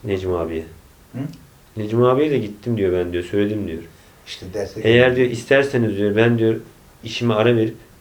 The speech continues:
Speaker 1: sizden eğitim alırım hocam." demiş.
Speaker 2: Orada demiş ki, "Sayılı sandalyem var." demiş herhalde.
Speaker 1: Yok, en son gittiğinde "Ben sana haber vereceğim." demiş. Hatta Mert'e sormuş, demiş,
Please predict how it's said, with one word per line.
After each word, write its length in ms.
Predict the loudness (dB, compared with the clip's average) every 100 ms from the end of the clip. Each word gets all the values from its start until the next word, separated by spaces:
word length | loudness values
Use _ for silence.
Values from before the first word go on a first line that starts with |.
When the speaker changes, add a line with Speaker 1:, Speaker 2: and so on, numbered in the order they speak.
| _ -20
Speaker 1:
sizden 340 | -10 -4 0
eğitim 320 | 0 0 0
alırım 260 | 2 2 0
hocam." 320 | -2 -2 -4
demiş. 340 | -8 -12 -18 -20 _ _ _ _ -20 -20 -20 -20 -20 -20 -20 -20 -20 -12
Speaker 2:
Orada 180 | -12 -12 -14
demiş 220 | -14 -16
ki, 60 | -16
"Sayılı 340 | -12 -10 -12
sandalyem 600 | -14 -14 -14 -14 -16 -18
var." 100 | -18 -20 -20
demiş 220 | -20 -20
herhalde. 180 | -20 -20 -20 -20 -20 -20 -20 -20 -20 -20 -20 -20 -20 -2
Speaker 1:
Yok, 180 | -2 2
en 120 | 0
son 240 | 2 0 -2
gittiğinde 500 | -4 -4 -2 0 2
"Ben 120 | 0
sana 220 | 0 -2
haber 240 | 0 2 2 2
vereceğim." 380 | 0 -2 -6
demiş. 280 | -8 -12 -16 -20 -20 -20 -20 -20 -12 -10
Hatta 260 | -4 2
Mert'e 360 | 4 4 2 -4
sormuş, 440 | 0 0 0 -2
demiş, 340 | -2 -2 -6